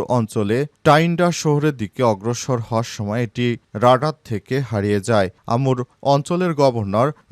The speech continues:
ভ্যাসিলি অরলভ সামাজিক যোগাযোগ মাধ্যম টেলিগ্রামে এক বার্তায় জানিয়েছেন, প্রাথমিক তথ্য অনুযায়ী বিমানটিতে তেতাল্লিশ জন যাত্রী ছিলেন, যাদের মধ্যে পাঁচজন শিশু ছিল। এছাড়াও বিমানটিতে ছয়জন ক্রু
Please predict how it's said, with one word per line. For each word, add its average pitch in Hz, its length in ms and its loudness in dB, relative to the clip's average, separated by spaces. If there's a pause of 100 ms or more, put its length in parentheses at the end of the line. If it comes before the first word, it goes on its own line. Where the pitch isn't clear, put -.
ভ্যাসিলি 170 560 2 (360)
অরলভ 110 380 6 (280)
সামাজিক 143 400 -2 (100)
যোগাযোগ 123 340 0 (120)
মাধ্যম 113 380 -4 (180)
টেলিগ্রামে 143 640 0 (180)
এক 104 60 2 (320)
বার্তায় 143 460 2
জানিয়েছেন, 110 460 -4 (120)
প্রাথমিক 123 480 -2 (160)
তথ্য 131 260 2 (160)
অনুযায়ী 123 400 -2
বিমানটিতে 110 680 -4
তেতাল্লিশ 127 560 -4
জন 107 100 0 (100)
যাত্রী 107 340 -2
ছিলেন, 110 260 -2
যাদের 110 360 -2
মধ্যে 98 240 -2 (220)
পাঁচজন 139 420 4 (120)
শিশু 139 260 -4 (140)
ছিল। 101 160 -4 (400)
এছাড়াও 107 380 -2 (360)
বিমানটিতে 160 600 0
ছয়জন 135 460 -2 (120)
ক্রু 127 120 -2